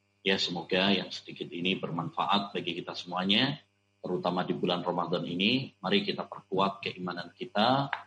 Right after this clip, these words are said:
ya, kita jaga, kita tingkatkan, ya, dan, eh,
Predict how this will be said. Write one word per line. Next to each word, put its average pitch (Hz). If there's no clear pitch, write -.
ya, 101
kita -
jaga, 98
kita 95
tingkatkan, 107
ya, 104
dan, 85
eh, 80